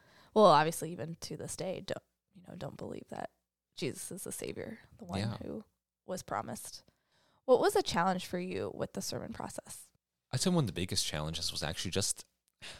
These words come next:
Speaker 2: how many different ways you could kind of go with this text. Um, there's a,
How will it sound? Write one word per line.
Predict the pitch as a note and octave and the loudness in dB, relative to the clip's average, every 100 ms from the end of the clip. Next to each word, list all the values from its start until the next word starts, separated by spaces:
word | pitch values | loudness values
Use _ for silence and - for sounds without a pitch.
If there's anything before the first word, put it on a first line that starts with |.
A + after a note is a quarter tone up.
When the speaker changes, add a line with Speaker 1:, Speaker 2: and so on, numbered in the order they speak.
| - _ _ _ _ _ - | -20 _ _ _ _ _ -20
Speaker 2:
how | - - - A#2 B2+ | -18 -16 -4 -2 -2
many | A#2+ G#2 G2 F2 - - | 0 0 0 -2 -6 -8
different | - - - D#2 - _ _ _ _ _ _ _ _ _ _ - | -8 -6 -4 -4 -4 _ _ _ _ _ _ _ _ _ _ -20
ways | E2 D2+ E2+ D#2+ E2 | -8 -2 0 0 0
you | E2 | -2
could | - F2+ | -4 -8
kind | - E2+ D#2 | -4 -4 -4
of | - | -8
go | C#2+ | -8
with | C#2+ C2+ | -8 -8
this | - - - | -6 -4 -4
text. | - - - - - - - _ | -4 -8 -6 -4 -4 -4 -14 _
Um, | - - C#3 E2 - _ - | -14 -10 -8 -8 -10 _ -10
there's | A2+ A#2 | -4 -2
a, | G#2 | -2